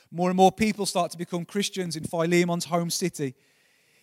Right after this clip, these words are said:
Him and his wife and his son open their home, and, and their faith deepens. And we get the impression from the Apostle Paul, you'll see in the letter,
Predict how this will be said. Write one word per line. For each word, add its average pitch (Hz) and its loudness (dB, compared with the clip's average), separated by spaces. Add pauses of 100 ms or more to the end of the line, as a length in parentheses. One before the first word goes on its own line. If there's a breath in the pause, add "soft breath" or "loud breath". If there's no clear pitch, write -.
Him 220 4
and 208 4
his 180 2
wife 196 8
and 196 2
his 185 0
son 202 2
open 190 0
their 175 0
home, 180 2
and, 151 -8 (300 soft breath)
and 180 -2
their 180 -2
faith 214 0
deepens. 196 -6
And 151 -8 (280 soft breath)
we 202 -2
get 226 4
the 214 0
impression 202 0 (220 soft breath)
from 208 -4
the 196 4
Apostle 202 0
Paul, 180 0
you'll 175 -2
see 220 -4
in 214 -4
the 190 -4
letter, 165 -2